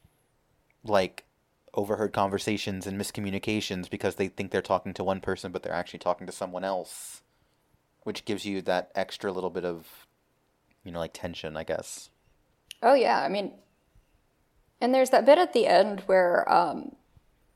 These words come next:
Speaker 2: where the Doctor takes Donna's hand to pull her into the tardis, and he takes the wrong Donna. And I think that that was stunning. 'Cause you don't expect that. The Doctor is, like,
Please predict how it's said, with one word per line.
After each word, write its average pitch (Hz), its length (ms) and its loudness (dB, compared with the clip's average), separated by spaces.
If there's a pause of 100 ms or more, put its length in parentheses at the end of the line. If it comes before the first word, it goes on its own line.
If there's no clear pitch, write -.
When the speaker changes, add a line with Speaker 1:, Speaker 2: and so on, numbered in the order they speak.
(180)
Speaker 2:
where 220 180 8
the 190 80 2
Doctor 208 380 8
takes - 600 -2 (640)
Donna's 196 320 6
hand 190 220 2
to 190 60 4
pull 202 200 4
her 190 100 10
into 180 160 4
the 180 80 -2
tardis, 185 400 4
and 196 140 0
he 220 100 0
takes 202 300 0
the 190 120 -2
wrong - 240 -2
Donna. - 440 -8 (800)
And 233 140 4
I 254 160 8
think 226 380 2
that 202 120 2
that 185 220 10
was 180 540 2 (1040)
stunning. - 560 2 (1300)
'Cause 233 220 2
you 254 100 6
don't 254 200 12
expect 220 380 4
that. - 160 2
The 208 60 0
Doctor 220 460 6
is, 190 160 0
like, 285 160 4